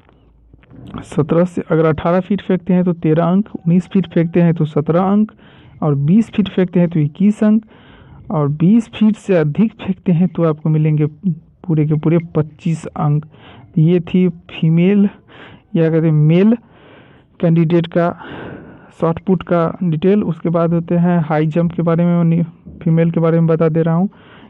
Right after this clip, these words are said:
कि ऊंची कूद पुरुषों के लिए न्यूनतम ऊंचाई चार फीट है और टोटल अंक है पच्चीस अंक। अगर आप चार से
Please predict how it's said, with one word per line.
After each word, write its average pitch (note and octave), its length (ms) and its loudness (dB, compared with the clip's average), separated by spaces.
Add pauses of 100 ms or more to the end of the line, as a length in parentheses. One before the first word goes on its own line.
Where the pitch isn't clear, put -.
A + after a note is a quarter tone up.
कि - 80 -2
ऊंची F#3 380 0
कूद G#3 320 0
पुरुषों F#3 400 0
के F#3 60 2
लिए E3+ 160 4
न्यूनतम G3 640 2
ऊंचाई E3+ 360 0
चार D3 260 -2
फीट D3+ 240 -6
है E3 160 -2 (540)
और D3+ 300 -2
टोटल F3+ 320 2
अंक F3+ 220 0
है F3+ 120 2 (120)
पच्चीस D#3+ 440 -4
अंक। D3 200 -2 (540)
अगर E3 220 2
आप F3 200 -2 (760)
चार G3+ 340 0
से D#3+ 280 0